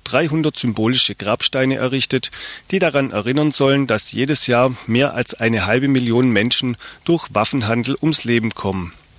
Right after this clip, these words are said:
Auch André Mertens vom Rüstungsinformationsbüro in Freiburg engagiert sich gegen den internationalen Waffenhandel.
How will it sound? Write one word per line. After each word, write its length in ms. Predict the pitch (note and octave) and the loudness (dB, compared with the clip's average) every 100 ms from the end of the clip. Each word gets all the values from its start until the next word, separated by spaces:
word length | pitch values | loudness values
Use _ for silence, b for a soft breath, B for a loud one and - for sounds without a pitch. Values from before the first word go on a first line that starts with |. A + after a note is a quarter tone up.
| - B B B B B _ | -20 B B B B B _
Auch 180 | - - - | -4 -2 -2
André 340 | C3+ - B2+ | -2 2 2
Mertens 480 | A#2+ D3+ - F3+ - | 4 2 0 -2 -2
vom 220 | C3 A#2+ | 0 0
Rüstungsinformationsbüro 1500 | B2+ - C#3+ B2+ B2 B2 B2+ A2 - C3 C3 - B2+ A#2 B2 | 0 0 0 -2 -2 -2 2 2 2 2 0 0 0 2 2
in 140 | A2 | 0
Freiburg 640 | - G2 G#2 C#3 E3 - B B - | -2 0 2 2 2 0 B B -4
engagiert 480 | F3 F3 - C3+ - | -2 0 0 -2 -4
sich 240 | D3+ - | -2 -2
gegen 220 | B2 B2 | -2 -2
den 160 | C3+ C3 | -2 -4
internationalen 840 | A#2 A#2+ B2+ A#2 - B2 G#2+ C3 | -2 0 0 0 -2 0 2 2
Waffenhandel. 640 | B2 G2 - F#2 F#2 F2+ | 2 0 -2 -4 -4 -6